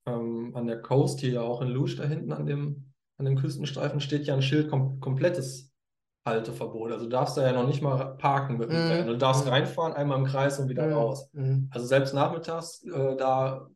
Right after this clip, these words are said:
Speaker 1: jetzt zu parken, mit den Hunden spazieren zu gehen, geht nicht, weil während du weg bist, könnte das Knöllchen dranhängen.
Speaker 2: Mhm.
Speaker 1: Und das hatte ich halt auch einmal.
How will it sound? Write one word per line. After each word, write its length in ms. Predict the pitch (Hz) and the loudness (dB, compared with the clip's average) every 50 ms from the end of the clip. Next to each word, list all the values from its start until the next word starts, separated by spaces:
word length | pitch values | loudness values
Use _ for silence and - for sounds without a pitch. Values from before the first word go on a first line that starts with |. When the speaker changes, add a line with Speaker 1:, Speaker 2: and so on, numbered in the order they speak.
| - | -6
Speaker 1:
jetzt 180 | 135 123 - - | -6 -6 -6 -6
zu 140 | - 131 - | -8 -4 0
parken, 260 | 139 135 170 - 151 | 0 0 2 2 0
mit 120 | 139 - | -2 -2
den 120 | 131 120 127 | -2 -2 -2
Hunden 220 | 156 190 208 180 | -4 -4 -4 -6
spazieren 400 | - - 160 - - 170 160 151 | -8 -8 -8 -8 -6 -6 -6 -6
zu 100 | 147 - | -6 -6
gehen, 200 | 147 139 131 123 | -4 -4 -2 -2
geht 220 | - 117 127 - 147 | -2 -4 -4 -2 -2
nicht, 340 | 156 175 208 - - - - | -2 -2 -2 -4 -8 -6 -6
weil 160 | - - 127 | -4 -2 -2
während 180 | 123 123 117 | -2 -2 -4
du 60 | - - | -2 -2
weg 240 | 165 151 - - | -2 -2 -2 -2
bist, 300 | 180 175 175 175 - - | -2 -2 -2 -2 -4 -6
könnte 220 | - 170 160 147 - | -6 -6 -6 -6 -6
das 100 | - - | -10 -8
Knöllchen 380 | - 139 131 131 135 131 131 | -4 -4 -2 -2 -2 -2 -2
dranhängen. 760 | 120 117 120 113 101 101 104 104 107 - 147 139 135 131 127 131 | -2 -2 -4 -4 -6 -8 -12 -12 -10 -6 -2 0 0 0 0 -2
Speaker 2:
Mhm. 40 | 139 | -4
Speaker 1:
Und 80 | 135 120 | -4 -4
das 160 | 117 113 - | -4 0 0
hatte 180 | 131 135 143 151 | 0 2 2 0
ich 100 | - 143 | 0 0
halt 140 | 131 127 | 0 2
auch 240 | 131 131 139 135 135 | 2 0 0 -2 -2
einmal. 600 | 151 151 151 151 151 151 151 151 135 - - - | -2 -2 0 2 2 4 4 2 2 0 -4 -8